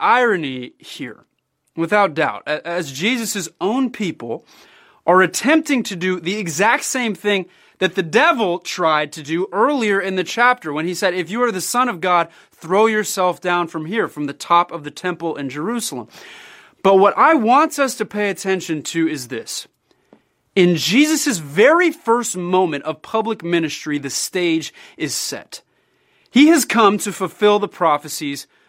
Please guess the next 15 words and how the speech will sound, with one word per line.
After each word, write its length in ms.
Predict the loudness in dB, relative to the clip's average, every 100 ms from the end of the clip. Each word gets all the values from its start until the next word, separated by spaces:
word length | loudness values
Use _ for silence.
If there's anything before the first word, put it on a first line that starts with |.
| -2
made 240 | 2 4
about 320 | 4 2 2
a 40 | 0
Messiah. 460 | -6 -10 -14 -16 _ -16 -4
And 160 | 0
as 360 | 2 4 4 2
a 80 | 0
result, 480 | 0 -4 -6 -8 _ _
he 240 | -2 4 6
will 200 | 4 2
endure 440 | 0 0 0 0
scorn, 720 | 0 -4 -2 0 4 4 4 0
violence, 680 | -4 2 4 4 0 -6 -4
and 180 | -4 -4
persecution, 760 | -6 -6 -6 -10 -8 -8 -10